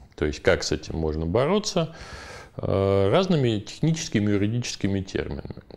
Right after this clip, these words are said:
Ну, юридически это просто, э, э, создание законов, которые запрещают заглядывать в эти данные. Ну, понятно, что они,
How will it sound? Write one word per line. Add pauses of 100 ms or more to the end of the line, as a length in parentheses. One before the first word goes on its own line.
(400)
Ну,
юридически
это
просто,
э, (100)
э,
создание
законов,
которые
запрещают
заглядывать
в
эти
данные.
Ну,
понятно,
что
они,